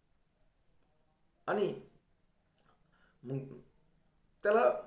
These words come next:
बरं वाटायचं, म्हणजे करून दाख-, करून करतो म्हणलं की, हां? मग, "हो, हो, तुम्ही मला करून दाखवा तुमची मंत्र साधना, लागा कामाला," म्हणला. "लागा कामाला," म्हणला. मग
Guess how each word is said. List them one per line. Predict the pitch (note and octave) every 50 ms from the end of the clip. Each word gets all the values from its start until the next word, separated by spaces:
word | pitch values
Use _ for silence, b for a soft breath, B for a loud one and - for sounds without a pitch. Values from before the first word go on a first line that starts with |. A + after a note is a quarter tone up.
| - - -
बरं | - E3+ D3+ D3 G#3+ C4 C4 A3+
वाटायचं, | F3+ E3+ D#3+ C#3+ B2+ - - B2+ - - - -
म्हणजे | C3+ C3 B2 C3 - - - - -
करून | E3+ F#3 G3 F#3 E3+
दाख-, | D#3+ D3+ D#3 D#3
करून | D3+ D3+ D3 D3 C#3+ C#3
करतो | - D3+ D3 C#3+ D3 - C#3
म्हणलं | C3+ C3+ B2+ A#2+ A#2+
की, | A#2+ - - - - - - - - - - _ - - -
हां? | - - D3 C#3 - - - - C3
मग, | A#2 A2 - - b b b b b - -
"हो, | B2 B2+
हो, | B2+ B2 A2+ A2+ B2 C#3 D3+ E3+ E3 E3+ E3+
तुम्ही | D3+ D#3 D#3+
मला | D#3 D3+ D#3 D3
करून | D3+ - C#3+ C3 C#3 D#3 D3
दाखवा | C3 A2+ G#2 - - - A2+ G#2+ - - - - - - - - - - - - - - - - - -
तुमची | - A#2 A2+ - A#2+
मंत्र | A2+ A2+ A2 A2+ G#2+ A#2 A2+
साधना, | G#2 A2 G#2 G#2 - A2 G#2+ G#2+ G2+ G2
लागा | G#2+ B2+ C#3 D3 D#3 D3+
कामाला," | D#3 - C#3 B2+ - A#2 G#2+ - -
म्हणला. | - B1 - - - - - - - - - _ _ _ _ _ _ _ _ _ _ _ - - _ _ -
"लागा | A#2+ C#3+ D#3 D#3 D#3+ D3+
कामाला," | D3+ D#3 D3 D3+ D3 D3 C#3+
म्हणला. | D3 C#3+ C#3+ C#3+ C#3+ C#3 C#3 - - - - - - - - - - - - - -
मग | C#3+ C#3+ C#3